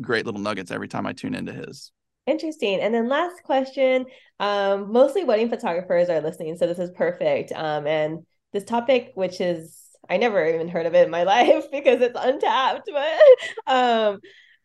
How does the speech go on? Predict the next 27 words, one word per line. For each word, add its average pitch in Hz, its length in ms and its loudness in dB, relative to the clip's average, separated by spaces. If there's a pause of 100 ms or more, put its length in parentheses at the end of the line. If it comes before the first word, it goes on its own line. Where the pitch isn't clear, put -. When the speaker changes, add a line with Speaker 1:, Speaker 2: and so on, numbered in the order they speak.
Speaker 2:
someone, 294 360 6
like, 285 200 2
struggling, 240 760 2
just 233 380 -10
trying 269 220 2
to, 240 160 2
like, 202 260 2 (720)
make 208 180 -4
ends 208 240 -2
meet 220 380 0
or 185 80 4
even 202 280 -2
get 190 140 -2
inquiries 190 840 0
or 170 120 0
maybe 180 220 -4
wanting 180 300 -4
to 175 80 -10
start, 180 460 0
um, 156 500 -4
tapping 175 260 -6
in 170 80 -2
the 170 80 -6
sorority, 160 440 -6
fraternity, 160 580 -6
or 139 140 -4
college, 160 600 -4